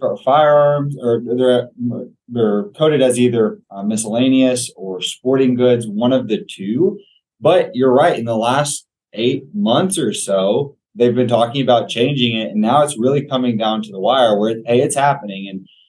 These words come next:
and your people are being recoded into firearms, which, um, which,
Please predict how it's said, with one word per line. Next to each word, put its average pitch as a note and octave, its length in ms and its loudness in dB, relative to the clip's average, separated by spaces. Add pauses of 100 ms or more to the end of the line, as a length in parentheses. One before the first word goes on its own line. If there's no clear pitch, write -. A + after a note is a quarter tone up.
(100)
and G#2+ 360 0
your G#2+ 120 -4
people C#3+ 280 0
are A#2 100 4
being A2+ 240 2
recoded B2 500 0
into A2+ 220 -4
firearms, A2+ 600 -2 (280)
which, F#3 760 0 (240)
um, A#2+ 520 2
which, C3+ 320 -6